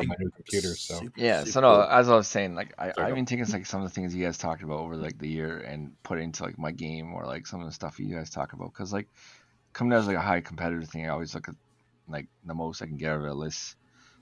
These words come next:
Speaker 3: bang for the buck. But, like,
Speaker 1: Hmm.
Speaker 3: you guys, when you build, like, some lists, you guys, like, go for the fun, go for, like, the shenanigans, and, like, I'm like, "Oh man, if I throw that in and it actually works off in a game, like, well, I, I just win the game."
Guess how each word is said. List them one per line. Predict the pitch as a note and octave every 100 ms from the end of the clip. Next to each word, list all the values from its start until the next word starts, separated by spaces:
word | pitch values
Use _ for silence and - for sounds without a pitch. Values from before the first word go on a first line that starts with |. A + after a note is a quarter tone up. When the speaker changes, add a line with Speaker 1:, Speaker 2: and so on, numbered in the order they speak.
| _
Speaker 3:
bang | - D#2+ D#2
for | D#2+
the | C#2+
buck. | D#2+ D2 - - _ _ _
But, | - F#2
like, | E2 D#2
Speaker 1:
Hmm. | - G2+ F2+ _ _ _ - - _
Speaker 3:
you | A2 A#2
guys, | F#2+ E2
when | F2+
you | F2+
build, | F#2 E2+
like, | E2+ - -
some | - - E2
lists, | D#2+ D#2
you | D#2+
guys, | D2+
like, | D#2+ D#2+
go | - D#2
for | -
the | D2+
fun, | F#2 E2+ E2
go | D#2
for, | D2+ D2+
like, | C#2+ -
the | D2 D2 - _ _ _
shenanigans, | - - F#2+ F#2 E2+ E2 D2+ D2
and, | D2
like, | C#2 C#2
I'm | D2
like, | A2 D3
"Oh | C#3+ -
man, | A2 D#2
if | -
I | F#2+
throw | - G2+
that | E2+ F2
in | C#2+ C#2+
and | C2
it |
actually | E2 - D#2 - _ _
works | - E2 -
off | E2 -
in | C2
a |
game, | D2 E2+ C2+ B1+
like, | A1 - _
well, | - D#2+ D#2 - _ _ _ _ _ -
I, | F2+ -
I | D2+ E2
just | D#2+ D#2 D2
win | D#2+ C3+
the | G#2
game." | - A#1+ A#1 E2+